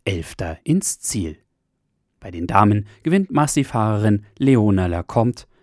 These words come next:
vor Anne Terpstra von Ghost und Pauline Ferrand-Prévot von Canyon. Am Freitag geht, wie schon am Dienstag, der Sieg beim Shorttrack-Rennen an Evie Richards von Trek,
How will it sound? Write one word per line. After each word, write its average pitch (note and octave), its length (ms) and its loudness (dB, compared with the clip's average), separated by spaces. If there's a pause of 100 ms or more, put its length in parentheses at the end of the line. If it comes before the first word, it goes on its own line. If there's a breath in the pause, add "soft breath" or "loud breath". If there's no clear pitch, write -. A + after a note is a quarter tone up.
(120)
vor - 280 -4
Anne G2 220 0
Terpstra - 560 -4
von F#2+ 260 -2
Ghost B2+ 420 2 (300 soft breath)
und G#3 180 -2
Pauline D3 400 0
Ferrand-Prévot A2 960 0
von F#3+ 320 -2 (100)
Canyon. F2 580 -4 (1500)
Am D3+ 200 2
Freitag G#2 680 -2
geht, G#2+ 280 0 (260 soft breath)
wie F#3+ 120 -2
schon A3 220 0
am G#3 120 2
Dienstag, G#2 680 -2 (360)
der F2+ 120 -2
Sieg F#2+ 300 -4
beim F#2+ 120 -2
Shorttrack-Rennen A#2 920 4
an F3+ 260 2
Evie G2 300 0
Richards F#2 640 -4
von G3 240 -2
Trek, - 480 -8